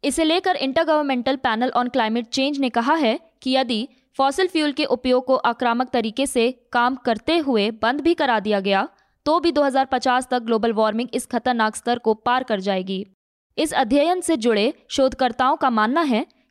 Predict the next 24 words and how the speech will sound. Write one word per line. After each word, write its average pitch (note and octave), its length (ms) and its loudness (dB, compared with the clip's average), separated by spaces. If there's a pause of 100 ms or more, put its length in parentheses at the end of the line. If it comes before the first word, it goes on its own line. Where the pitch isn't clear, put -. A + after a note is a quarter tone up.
कि C#4+ 100 0
मौजूदा C4 440 2
हालात B3+ 420 0
को C#4+ 120 0
देखते A3 340 -2
हुए C#4+ 260 4
इस - 300 -6
आशंका A#3+ 500 0
से C4+ 140 -2
इनकार A3+ 420 0
नहीं G#3+ 300 -2
किया D#4+ 220 2
जा D4 160 0
सकता D4+ 420 -2 (360)
कि B3 60 -4
इस B3+ 220 -2
शताब्दी A#3+ 560 0
के C#4 160 -4
अंत D4 300 -2
तक A3+ 260 0 (300)
समुद्र C#4+ 420 0
का E4+ 160 2
जल A#3+ 220 0
स्तर A3 340 0